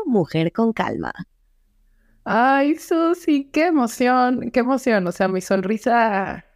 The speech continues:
Speaker 2: siento que se me van a marcar las líneas de expresión de tanto sonreír. Eh, estoy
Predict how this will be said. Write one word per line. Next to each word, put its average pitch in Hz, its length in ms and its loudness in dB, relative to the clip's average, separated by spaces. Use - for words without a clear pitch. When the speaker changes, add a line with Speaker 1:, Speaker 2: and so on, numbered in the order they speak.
Speaker 2:
siento 185 280 -4
que - 60 -14
se 180 80 -2
me 170 100 0
van 165 160 0
a 185 60 2
marcar 175 440 0
las 185 200 -2
líneas 185 260 -2
de 180 60 -6
expresión 220 640 -2
de 202 100 2
tanto 214 380 0
sonreír. 202 1000 0
Eh, 196 200 0
estoy 214 360 -2